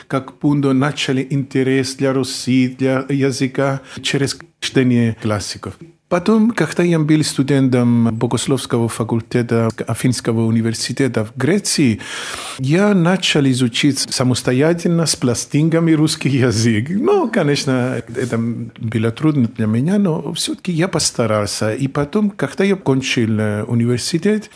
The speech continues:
я поехал жить шесть месяцев на Афоне, на русском монастыре Святого Пантелеимона. Тогда жили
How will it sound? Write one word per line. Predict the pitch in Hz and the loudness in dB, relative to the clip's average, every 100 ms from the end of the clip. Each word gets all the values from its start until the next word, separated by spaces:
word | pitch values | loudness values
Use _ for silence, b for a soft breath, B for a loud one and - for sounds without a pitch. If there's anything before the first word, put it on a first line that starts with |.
| b | b
я | 127 165 | -2 -2
поехал | 170 143 170 170 | 0 0 0 0
жить | 135 131 156 160 - - | -2 0 -2 -2 -8 -4
шесть | - - 165 - | -2 0 0 0
месяцев | 131 123 139 - 120 - 127 | 0 0 0 -6 -10 -6 -2
на | 131 127 123 | -2 0 -2
Афоне, | - 127 - 135 107 104 113 | -2 -4 -2 0 0 0 0
на | 117 | 0
русском | 143 - - | 0 -2 -2
монастыре | 135 120 117 - 117 135 | 0 0 -2 -2 0 0
Святого | 127 113 127 127 | 0 -2 -2 -2
Пантелеимона. | 117 117 113 101 98 92 90 92 90 B B B B | -2 -2 -2 -2 -4 -6 -6 -8 -12 B B B B
Тогда | - 131 - - 196 202 226 - | -4 -4 -4 0 2 0 -4 -4
жили | 123 123 185 190 139 117 113 | -2 2 2 2 2 0 -2